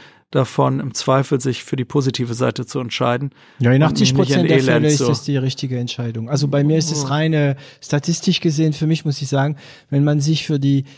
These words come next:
Speaker 2: also wenn man eine Situation hat und, ähm, zum Beispiel mit einem anderen Mensch, ne,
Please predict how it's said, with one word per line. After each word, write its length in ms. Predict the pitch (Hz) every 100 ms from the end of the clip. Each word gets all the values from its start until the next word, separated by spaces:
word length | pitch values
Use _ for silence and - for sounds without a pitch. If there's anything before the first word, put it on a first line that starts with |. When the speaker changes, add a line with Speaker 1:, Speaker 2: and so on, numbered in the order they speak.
| - _ _ _
Speaker 2:
also 240 | 127 127 143
wenn 140 | 147
man 140 | 143 143
eine 80 |
Situation 720 | 127 147 147 135 - 165 185
hat 440 | 185 185 180 - -
und, 380 | 143 139 139 - 151
ähm, 420 | 139 139 131 - _
zum 140 | - 151
Beispiel 260 | 135 -
mit 160 | 135 135
einem 120 | 139
anderen 340 | 127 139 135 131
Mensch, 380 | 160 247 -
ne, 240 | 131 180